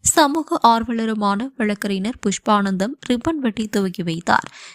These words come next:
இதில் மாணவ மாணவியர்களின் பல்வேறு கண்டுபிடிப்புகள் காட்சிப்படுத்தப்பட்டது.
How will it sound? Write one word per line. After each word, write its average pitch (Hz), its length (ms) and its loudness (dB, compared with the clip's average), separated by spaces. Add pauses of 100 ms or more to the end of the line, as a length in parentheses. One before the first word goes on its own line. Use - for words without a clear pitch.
(120)
இதில் 208 380 4
மாணவ 220 480 2
மாணவியர்களின் 214 840 0
பல்வேறு 247 500 2
கண்டுபிடிப்புகள் 214 840 -2
காட்சிப்படுத்தப்பட்டது. 208 1080 0